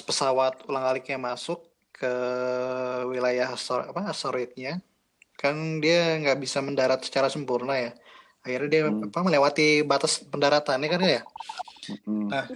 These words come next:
Speaker 1: ketika dia mendarat kan menabrak secara keras dan akhirnya di situ ada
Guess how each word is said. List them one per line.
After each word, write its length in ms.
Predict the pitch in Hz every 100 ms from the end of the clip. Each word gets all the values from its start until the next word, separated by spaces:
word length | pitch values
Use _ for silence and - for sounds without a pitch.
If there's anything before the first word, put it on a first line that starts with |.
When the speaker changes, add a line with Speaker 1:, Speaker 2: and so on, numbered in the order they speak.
| -
Speaker 1:
ketika 360 | - - 151 151
dia 140 | 151
mendarat 380 | 147 147 139 156
kan 140 | 196
menabrak 880 | 196 196 185 160 151 135 131 131 165 - _ -
secara 800 | - 127 123 131 131 131 127 -
keras 720 | - 123 139 170 - - -
dan 200 | 135 147
akhirnya 320 | 143 135 160
di 100 | 160
situ 220 | 139 -
ada 300 | 170 143 139